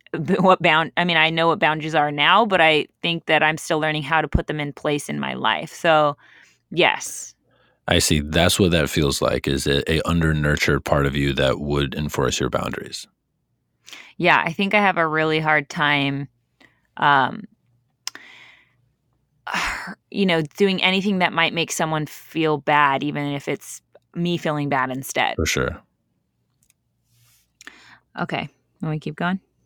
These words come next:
Speaker 2: Please.
Speaker 1: Uncomfortable where I stood, being judged and nudged by these children, I watched as my group climbed out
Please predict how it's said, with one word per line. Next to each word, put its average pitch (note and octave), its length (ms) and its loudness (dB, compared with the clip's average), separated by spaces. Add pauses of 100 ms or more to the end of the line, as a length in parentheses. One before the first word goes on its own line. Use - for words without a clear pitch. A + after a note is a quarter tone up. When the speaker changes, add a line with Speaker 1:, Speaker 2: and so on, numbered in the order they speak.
(1200)
Speaker 2:
Please. - 320 0 (1900)
Speaker 1:
Uncomfortable A3 520 2
where A3 160 6
I G#3+ 80 6
stood, E3 680 2
being F3 320 -2
judged F3+ 640 0
and F#3 180 0
nudged D#3+ 280 0
by D#3+ 120 0
these D#3 220 -4
children, D3+ 560 -2 (400)
I E3+ 140 -2
watched E3 400 2
as E3+ 160 0
my E3 120 0
group D3+ 440 -2
climbed D#3+ 360 0
out C#3 280 2